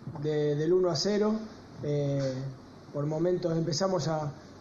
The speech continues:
a hacer cambios ofensivos, hasta lo último, eh, soltamos una línea de tres para, para poner más presencia ofensiva sobre los costados y, y poder generar opciones, y,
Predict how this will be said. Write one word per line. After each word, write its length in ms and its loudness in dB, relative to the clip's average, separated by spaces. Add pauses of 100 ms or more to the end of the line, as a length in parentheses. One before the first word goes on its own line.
a 60 -4
hacer 260 2
cambios 360 2
ofensivos, 760 2
hasta 240 0
lo 100 2
último, 840 2 (400)
eh, 240 0
soltamos 640 0
una 200 4
línea 300 4
de 100 2
tres 300 2
para, 500 0 (340)
para 240 0
poner 240 2
más 140 2
presencia 460 2
ofensiva 500 2
sobre 260 0
los 140 0
costados 640 2
y, 240 0
y 100 -2
poder 260 0
generar 360 2
opciones, 580 2
y, 180 0